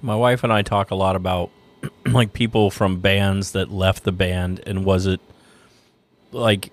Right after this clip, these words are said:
went on to become so much more.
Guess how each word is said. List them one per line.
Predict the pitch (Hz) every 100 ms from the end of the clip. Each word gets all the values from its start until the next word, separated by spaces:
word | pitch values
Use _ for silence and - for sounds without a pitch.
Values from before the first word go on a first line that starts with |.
| _
went | 120 110 101
on | 98 95
to | 95
become | 92 - 95 92 90 87 - - _ _ _ _ - 101
so | - - 113
much | 110 95 98
more. | 95 104 107 107